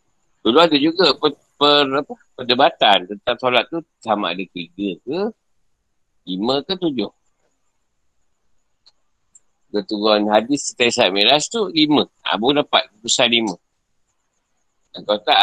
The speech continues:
ada yang tak tujuh lah, tiga lah, lima lah. Tak tahulah apa dia tambah kat solat tu. Yang tujuh tu. Ha, yang tiga tu tak tahu apa yang dikurangkan.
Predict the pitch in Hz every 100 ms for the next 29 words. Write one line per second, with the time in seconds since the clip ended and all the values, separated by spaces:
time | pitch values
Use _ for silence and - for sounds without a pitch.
0 | 123 131 131 123 120 120 117 117 - 143
1 | 151 165 160 156 156 156 - 147 - 160
2 | 160 160 160 143 151 151 160 156 156 160
3 | - 117 160 165 151 - 151 131 147 143
4 | 131 107 117 135 120 - _ - 104 120
5 | 127 117 92 82 _ _ _ _ _ _
6 | _ _ _ _ _ 92 95 95 110 117
7 | 143 156 170 160 139 143 131 127 - 120
8 | 113 98 -